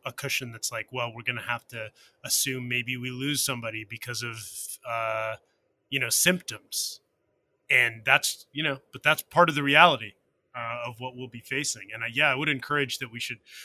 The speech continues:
we should hope that we go the culture change route and it becomes the norm, and not that we end up in a position where people are forced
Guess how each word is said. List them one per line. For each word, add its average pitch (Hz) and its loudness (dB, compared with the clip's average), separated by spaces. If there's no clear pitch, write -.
we 175 2
should 226 6
hope 226 10
that 233 4
we 208 4
go 175 6
the 151 0
culture 156 2
change 147 0
route 123 2
and 143 -2
it 127 -4
becomes 135 -6
the 117 -12
norm, 110 -12
and 139 -2
not 143 4
that 147 -4
we 135 0
end 135 0
up 131 -4
in 123 -10
a 117 -12
position 123 -8
where 120 -10
people - -12
are 117 -8
forced - -6